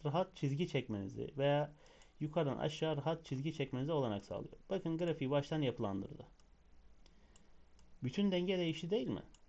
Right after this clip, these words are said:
Buradan çizgi çekebilir hale geldiniz. Buradan çizgi çekebilir, buradan çizgi çekebilir hale geldiniz. Ben logaritmik bakmıyorum. Neden? Ben fiyatın dipte uğradığı,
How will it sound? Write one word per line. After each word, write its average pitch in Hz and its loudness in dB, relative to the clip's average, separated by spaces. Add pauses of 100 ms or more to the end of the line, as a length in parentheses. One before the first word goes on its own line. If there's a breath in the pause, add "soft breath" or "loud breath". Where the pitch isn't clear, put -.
(120)
Buradan 160 4
çizgi 151 -6
çekebilir 151 0
hale 147 4
geldiniz. 143 2
Buradan 139 0
çizgi 139 -2
çekebilir, 139 0
buradan 143 0
çizgi 151 -4
çekebilir 147 -2
hale 123 2
geldiniz. - -4 (1000 soft breath)
Ben 196 6
logaritmik 190 2
bakmıyorum. 143 2
Neden? 190 2 (280)
Ben 170 4
fiyatın 127 -2 (300)
dipte 135 0
uğradığı, 180 0